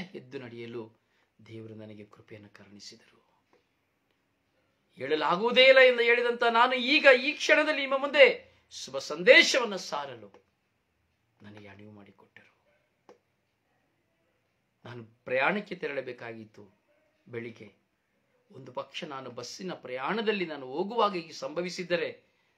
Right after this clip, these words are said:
ನನ್ನ ಗತಿ ಏನಾಗುತ್ತಿದ್ದಿರಬಹುದು? ಪ್ರಿಯ, ಏನು ಕಾರಣ? ನನ್ನ ನಿರಾಶೆ ಇಲ್ಲದ ಪ್ರಾರ್ಥನೆ ದೇವರ ಮುಂದೆ ಇತ್ತು. ದೇವರಿಗೆ ನನ್ನನ್ನು ಅರಿ-, ದೇವರು ನನ್ನನ್ನು ಅರಿತಿದ್ರು. ಯಾಕೆಂದ್ರೆ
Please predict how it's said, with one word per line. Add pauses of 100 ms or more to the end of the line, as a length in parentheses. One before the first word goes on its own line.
(220)
ನನ್ನ
ಗತಿ
ಏನಾಗುತ್ತಿದ್ದಿರಬಹುದು? (2000)
ಪ್ರಿಯ,
ಏನು
ಕಾರಣ? (840)
ನನ್ನ
ನಿರಾಶೆ
ಇಲ್ಲದ
ಪ್ರಾರ್ಥನೆ
ದೇವರ
ಮುಂದೆ
ಇತ್ತು. (1000)
ದೇವರಿಗೆ
ನನ್ನನ್ನು
ಅರಿ-,
ದೇವರು
ನನ್ನನ್ನು
ಅರಿತಿದ್ರು.
ಯಾಕೆಂದ್ರೆ